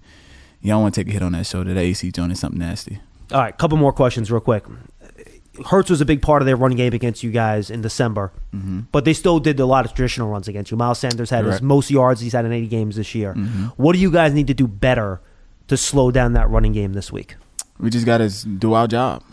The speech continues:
Speaker 1: honestly. Do our job, come out there with the right mindset to be able to play, play fast, and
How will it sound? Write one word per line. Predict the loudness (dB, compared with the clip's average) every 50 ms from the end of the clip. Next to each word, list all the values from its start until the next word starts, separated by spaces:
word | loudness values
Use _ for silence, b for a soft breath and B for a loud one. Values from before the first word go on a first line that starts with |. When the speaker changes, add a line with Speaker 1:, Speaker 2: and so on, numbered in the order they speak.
| -12 -6
Speaker 1:
honestly. | -2 0 0 0 -2 -2 -4 -4
Do | -4 -2 -2
our | 0 0 0
job, | 0 2 2 2 2 0 -2 -4
come | -4 -2 -2
out | -2 -2 -2
there | -2 -2 0 0
with | -2 -4 -4
the | -4
right | -4 -2 -2
mindset | -2 -2 0 -2 -2 -4 -4 -6 -8 -6
to | -6 -8
be | -8 -4 -4 -4
able | -4 -4
to | -8 -8
play, | -6 -4 -4 -2 -2 -4 -6 _ -8 -6
play | -4 -4 -4
fast, | -2 -2 -2 0 0 0 -2 -6 -8 _ -4
and | -2 -2 0 0 0 0 0 0 0 0 -2 -2 -4 -4 -6